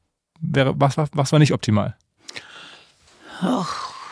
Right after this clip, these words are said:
Speaker 2: also auf Anhieb, ähm,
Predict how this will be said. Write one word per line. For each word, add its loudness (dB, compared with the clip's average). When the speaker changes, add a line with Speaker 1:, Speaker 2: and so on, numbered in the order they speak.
Speaker 2:
also 0
auf -6
Anhieb, 2
ähm, 2